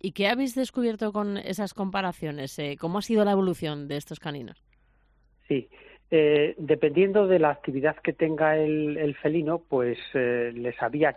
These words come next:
Speaker 2: que, que estaban muy expuestos,
Speaker 1: Ujú.
Speaker 2: otros menos expuestos, y, bueno, estos son adaptaciones evolutivas, es decir, según el comportamiento que tenía el felino. Lo que, mm, digamos que hemos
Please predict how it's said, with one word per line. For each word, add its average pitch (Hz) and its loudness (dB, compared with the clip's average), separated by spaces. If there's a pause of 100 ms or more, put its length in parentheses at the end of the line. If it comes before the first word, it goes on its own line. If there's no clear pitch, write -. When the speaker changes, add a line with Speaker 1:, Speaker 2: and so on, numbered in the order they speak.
Speaker 2:
que, 123 -2 (100)
que 123 -6
estaban 127 0
muy 135 -2
expuestos, 160 0 (440)
Speaker 1:
Ujú. 156 -10
Speaker 2:
otros 147 0 (120)
menos 135 0
expuestos, 170 -2 (580)
y, 175 0 (140)
bueno, 151 2
estos - -2
son 180 0 (220)
adaptaciones 143 0
evolutivas, 123 -2 (240)
es 127 -4
decir, 123 -6
según 131 -2
el 135 -4
comportamiento 135 -2
que 131 -6
tenía 123 0
el 117 -6
felino. 110 -8 (720)
Lo 147 2
que, 160 0
mm, 143 -4
digamos 175 0
que - 2
hemos 170 2